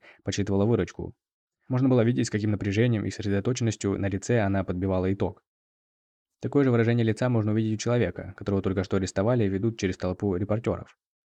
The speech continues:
Когда человек лишён возможности защищаться и не может спастись бегством, кожа на его лбу обычно собирается в складки. Вот почему так часто на фотографиях, которые хранятся в полицейских архивах, у арестованных наморщены лбы.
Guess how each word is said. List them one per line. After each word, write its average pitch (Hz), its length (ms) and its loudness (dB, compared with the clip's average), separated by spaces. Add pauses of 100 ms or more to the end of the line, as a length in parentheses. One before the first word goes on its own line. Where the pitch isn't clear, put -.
(220)
Когда 104 240 0
человек 101 300 2
лишён 98 200 0
возможности 98 460 -2
защищаться 104 540 -2
и 110 100 -2
не 113 80 2
может 104 280 2
спастись 98 320 -6
бегством, 104 460 -2 (360)
кожа 131 200 0
на 117 60 2
его 110 420 2
лбу 104 360 0
обычно 101 360 -2
собирается 98 420 -2
в - 40 -4
складки. 95 520 -4 (380)
Вот 123 200 -2
почему 104 240 -2
так 95 140 -2
часто 98 220 -4
на 95 60 -4
фотографиях, 101 540 -2
которые 95 240 -2
хранятся 95 340 -2
в - 80 -10
полицейских 98 540 -4
архивах, 104 480 -4 (380)
у 101 200 2
арестованных 113 540 0
наморщены 95 400 -2
лбы. 98 320 -2